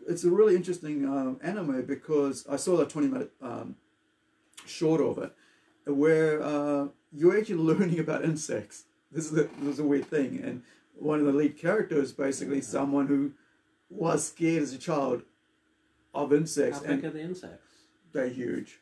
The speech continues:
Speaker 1: like, giant.
Speaker 2: How big's an ant?
Speaker 1: They're, like, they're, like,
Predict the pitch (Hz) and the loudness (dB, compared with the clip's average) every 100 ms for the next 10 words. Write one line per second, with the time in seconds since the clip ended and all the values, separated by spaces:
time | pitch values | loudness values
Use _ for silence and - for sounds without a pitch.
0 | _ _ _ 135 117 110 139 117 110 139 | _ _ _ -10 -10 -8 -4 -4 -4 -6
1 | 139 123 131 120 85 - _ _ _ _ | -8 -10 -8 -8 -12 -20 _ _ _ _
2 | - - - - - - _ _ _ - | -12 -10 -10 -10 -8 -10 _ _ _ -20
3 | - | -20